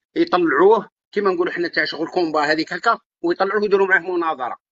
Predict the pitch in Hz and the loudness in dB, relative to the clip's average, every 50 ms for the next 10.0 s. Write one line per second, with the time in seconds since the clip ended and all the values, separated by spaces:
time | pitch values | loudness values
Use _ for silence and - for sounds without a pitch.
0 | _ _ _ _ _ - 185 - 208 226 233 208 160 - 226 208 - 214 202 - | _ _ _ _ _ -8 -2 0 0 0 0 -4 -2 -2 -6 -2 -2 -4 -2 -2
1 | 190 - - 170 208 202 180 - 196 185 175 175 151 170 190 170 - 156 175 170 | -4 -6 -2 0 0 0 2 2 0 0 2 2 2 2 2 0 -2 -2 -2 -2
2 | 143 151 170 165 - 175 180 175 185 175 170 170 170 165 160 - - 165 165 151 | 0 0 -2 0 0 -2 0 2 4 4 4 4 4 0 -2 -2 -4 -6 -4 0
3 | 175 170 156 143 123 - 208 240 247 214 - _ _ _ _ _ - 247 247 202 | 2 2 2 0 0 -2 -2 -2 -2 -6 -10 _ _ _ _ _ -4 -2 -2 -2
4 | - 247 226 - 180 190 170 143 - _ _ _ _ _ _ - 196 196 233 220 | 0 -2 -4 -2 0 -2 -2 -2 -4 _ _ _ _ _ _ -2 -2 0 0 0
5 | - - - 208 185 180 175 - - 170 160 147 170 196 220 247 294 269 - - | -2 -2 -6 -4 -4 -4 -4 -2 -4 -4 -2 -2 -2 -2 0 0 0 0 -2 -2
6 | _ _ _ _ _ _ 175 165 - 247 220 - 233 226 190 170 147 139 117 - | _ _ _ _ _ _ -4 -4 -4 -6 -10 -4 -2 -2 -2 0 0 -2 -4 -4
7 | _ _ _ _ _ _ _ _ _ _ - 143 160 175 190 190 196 185 190 165 | _ _ _ _ _ _ _ _ _ _ 2 4 4 6 6 6 6 6 6 6
8 | 156 180 190 196 208 226 214 - - _ _ _ _ _ _ _ _ _ _ _ | 4 4 4 4 4 4 4 2 0 _ _ _ _ _ _ _ _ _ _ _
9 | _ - 127 160 214 240 226 202 - _ - 156 - _ 143 147 139 117 101 95 | _ 0 2 4 4 4 2 0 -4 _ -14 -16 -14 _ -10 -10 -8 -8 -10 -14